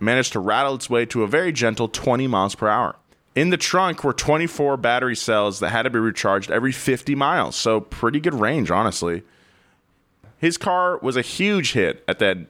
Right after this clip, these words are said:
eighteen ninety-three Chicago World's Fair, and while it was anemic in power, it was overflowing with inspiration for other inventors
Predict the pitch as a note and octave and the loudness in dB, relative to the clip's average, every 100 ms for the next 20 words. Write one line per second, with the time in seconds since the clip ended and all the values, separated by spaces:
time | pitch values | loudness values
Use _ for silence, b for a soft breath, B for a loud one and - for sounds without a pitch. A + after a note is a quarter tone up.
0 | _ E3 - - F3+ D#3 C#3 C3 B2+ - | _ -4 -2 -2 0 2 0 0 0 -2
1 | A#2+ A#2 - - - A2 B2+ C3 C#3+ A2+ | 0 2 0 -2 -2 -2 0 0 0 2
2 | G#2+ A2+ - G2+ F2 D#2 - B B B | 0 0 -2 0 2 2 -2 B B B
3 | B B B G2 A#2 C3 C3 F2 A#2+ F#2+ | B B B -4 -2 0 0 0 -2 -2
4 | - A#2 E3+ F#3+ E3+ - A2+ - E2+ D#2 | -2 0 0 0 0 -2 -4 -2 0 0
5 | D2+ - - - G#2 G2 - C3 C3+ A2+ | 0 -4 -8 -4 -2 -2 -2 0 0 -2
6 | G#2 F#2 F2+ - G2+ F#2+ - F2 E2+ - | 0 2 0 -2 -4 -4 0 2 2 -2
7 | E2 - C#3+ F3 B2 F2 E2+ E2 D#2 - | -4 -2 0 2 0 0 -2 -2 -6 -6